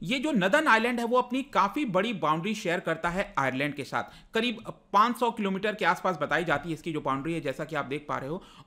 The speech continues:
और प्रॉब्लम क्या हुआ है इसमें कि जो आयरलैंड है नीचे वाला, जो रिपब्लिक of आयरलैंड है, अपने आप में देश है, ये basically अभी भी यूरोपियन यूनियन का पार्ट है। लेकिन आपको याद होगा अभी इसी साल दो हज़ार इक्कीस से जब हम,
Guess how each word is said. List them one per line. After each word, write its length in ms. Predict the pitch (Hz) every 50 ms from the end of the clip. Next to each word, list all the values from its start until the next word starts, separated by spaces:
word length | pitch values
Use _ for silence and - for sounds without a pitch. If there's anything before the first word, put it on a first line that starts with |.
| - -
और 320 | 175 185 190 196 196 202 190 - - -
प्रॉब्लम 380 | - 226 - 254 254 311 349 349
क्या 160 | 330 294 277
हुआ 200 | 262 254 254 254
है 80 | 240 214
इसमें 260 | 220 214 - 233 254
कि 140 | 240 277 269
जो 240 | 233 285 285 285 -
आयरलैंड 460 | 165 180 196 190 247 302 339 320 233
है 80 | 202 160
नीचे 260 | 143 156 180 - 247
वाला, 200 | 240 233 233 233
जो 140 | 226 233 247
रिपब्लिक 420 | 185 165 165 - 190 185 220 233
of 140 | 220 220 214 214 -
आयरलैंड 360 | - 147 151 147 165 190 196 165
है, 80 | 156
अपने 180 | 156 160 165 156
आप 140 | 151 - -
में 140 | 185 180 156
देश 240 | 135 147 180 - -
है, 180 | 135 156 - - - - - - -
ये 260 | 156 170 254 320 320 311
basically 380 | 262 240 - 262 247 262 285
अभी 240 | 269 220 185 226 247
भी 300 | 214 247 254 262 254 - - - _ _ -
यूरोपियन 400 | 156 175 247 277 269 302 311 311
यूनियन 300 | 294 254 233 214 220 208
का 100 | 196 185
पार्ट 260 | 165 160 151 139 131 -
है। 200 | 131 104 - - - -
लेकिन 200 | - 196 214 269
आपको 240 | 269 285 - - 247
याद 200 | 220 226 240 240
होगा 200 | 247 240 226 247
अभी 360 | 233 - - 175 175 214 247
इसी 360 | 247 - - 196 185 - 165 -
साल 200 | - 190 156 139
दो 180 | 127 135 202
हज़ार 400 | 202 214 208 202 208 202 - - -
इक्कीस 300 | 160 165 - 226 226 226
से 100 | 220 214
जब 180 | 196 208 190 202
हम, 200 | 208 202 202